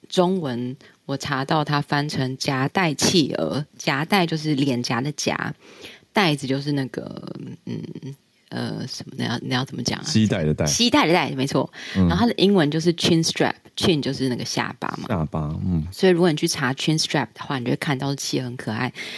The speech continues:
Speaker 1: 它的脸颊附近就有一条线这样子。
Speaker 2: 嗯。
Speaker 1: 那这篇研究是发现夹带企鹅在南极生态环境中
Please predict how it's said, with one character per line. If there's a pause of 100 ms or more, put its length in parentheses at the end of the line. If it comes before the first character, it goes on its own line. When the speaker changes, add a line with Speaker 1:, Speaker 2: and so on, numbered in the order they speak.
(140)
Speaker 1:
它
的
脸
颊 (320)
附
近
就
有
一
条
线
这
样
子。 (280)
Speaker 2:
嗯。
Speaker 1:
那 (160)
这
篇
研
究
是
发
现 (280)
夹
带
企
鹅
在
南
极
生
态
环
境
中